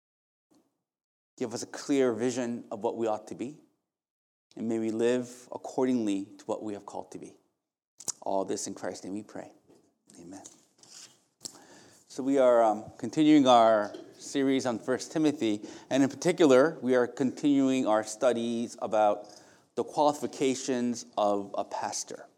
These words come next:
The qualification of a pastor, like we said last time, is a very important subject because God uses the pastor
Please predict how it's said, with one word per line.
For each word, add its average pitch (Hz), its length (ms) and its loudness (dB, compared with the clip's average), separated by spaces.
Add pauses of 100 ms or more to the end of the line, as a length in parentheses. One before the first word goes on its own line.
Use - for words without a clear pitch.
(2000)
The 131 80 -6
qualification 175 680 4
of 139 80 4
a 135 60 2
pastor, 143 500 0
like 117 220 -2
we 123 80 -6
said - 240 -6
last 113 340 -4
time, 107 360 -6 (880)
is 123 160 -4
a 131 60 0
very 147 340 4
important 123 680 0 (200)
subject - 800 -6 (1000)
because 131 800 0 (540)
God 147 360 10
uses 143 520 8
the 117 100 -6
pastor 107 800 -2